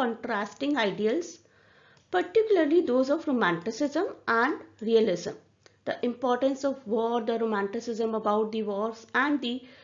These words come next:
practicality, उनके बीच की एक वॉर है ये प्ले। Within the context of war and love, the play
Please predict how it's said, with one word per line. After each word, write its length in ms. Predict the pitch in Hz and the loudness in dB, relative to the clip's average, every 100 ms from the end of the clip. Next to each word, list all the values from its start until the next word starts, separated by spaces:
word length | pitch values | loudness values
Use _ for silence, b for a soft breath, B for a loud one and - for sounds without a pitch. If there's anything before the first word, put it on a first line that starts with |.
| B - | B -4
practicality, 720 | 254 254 247 180 170 170 202 | -4 -2 -2 0 -2 -2 -4
उनके 340 | 247 262 269 233 | -2 -4 -2 -2
बीच 240 | 214 214 - | -4 -6 -8
की 100 | - 254 214 | -6 -2 2
एक 180 | 233 - - - | 0 0 -18 -8
वॉर 280 | 190 208 247 240 | 0 0 0 0
है 100 | 247 | -2
ये 140 | 277 277 | -2 -4
प्ले। 160 | 180 - - _ _ B B B B B | -4 -4 -16 _ _ B B B B B
Within 260 | 311 403 392 | 4 4 4
the 80 | 392 | 2
context 540 | 269 214 269 277 - | 2 2 0 -4 -4
of 140 | 311 | -6
war 320 | 220 208 240 262 | 0 0 0 -2
and 240 | 214 233 302 - - | 0 0 -2 -12 -2
love, 440 | 202 208 233 247 | 0 2 0 -2
the 120 | 233 | -4
play 320 | 233 - 202 | -4 -2 0